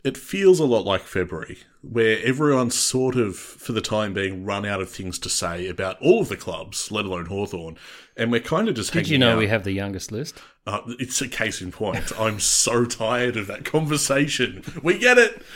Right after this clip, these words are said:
Speaker 1: Uh, I, I'm hanging out for the Intra Club on Wednesday.
Speaker 2: Are you?
Speaker 1: Well, uh, well, I am, 'cause it's our first chance to, to see a bit more of these guys, hear a bit more about them,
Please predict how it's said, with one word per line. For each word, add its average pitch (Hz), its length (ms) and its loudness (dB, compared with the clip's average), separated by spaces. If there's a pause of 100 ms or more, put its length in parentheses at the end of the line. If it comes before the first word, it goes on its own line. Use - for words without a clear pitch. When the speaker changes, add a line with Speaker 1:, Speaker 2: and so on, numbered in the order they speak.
(480)
Speaker 1:
Uh, 127 420 2 (160)
I, 147 180 -4
I'm 170 220 4
hanging 127 320 0
out 101 140 -2
for - 40 -10
the 92 160 -10
Intra 85 220 -10
Club 110 320 -4
on 92 140 -4
Wednesday. 87 600 -8 (260)
Speaker 2:
Are 113 120 -2
you? 202 220 -4 (380)
Speaker 1:
Well, 196 260 -2
uh, 202 160 0
well, 185 160 0
I 139 120 4
am, 113 280 0
'cause 113 180 -6
it's 123 160 -2
our 139 120 4
first 120 280 0
chance 95 340 -6
to, 87 360 -8
to 87 240 -8
see 131 500 0
a 120 120 -2
bit 139 160 -2
more 135 180 2
of 135 60 2
these 139 160 0
guys, 143 300 0
hear 135 180 2
a 135 40 2
bit 131 160 -2
more 131 180 0
about 123 280 0
them, 123 360 -2